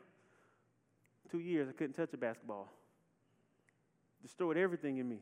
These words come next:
I said, "God, why?" Hmm. What if your day is tomorrow? Guarantee he never woke up that morning and said, "This is the last day I'll be on earth." My little selfish self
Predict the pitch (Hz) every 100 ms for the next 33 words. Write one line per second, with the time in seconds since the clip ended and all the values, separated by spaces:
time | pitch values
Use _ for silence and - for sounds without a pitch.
0 | - - _ _ _ _ 127 185 214 170
1 | 147 135 120 123 156 - - _ _ _
2 | _ _ _ _ _ _ _ _ _ _
3 | _ _ _ _ _ _ _ _ _ _
4 | - 131 101 _ _ _ _ _ - -
5 | _ - 180 170 151 147 117 - 117 101
6 | 98 - _ _ _ _ _ _ _ _
7 | _ _ _ _ _ _ - 131 160 160
8 | 165 151 135 120 120 123 123 107 113 120
9 | 117 104 104 113 107 95 - 113 - 107
10 | 107 104 101 98 101 95 95 104 95 98
11 | 92 _ _ _ _ _ _ _ _ _
12 | _ _ _ _ _ _ - 147 185 214
13 | 185 - 180 175 160 185 170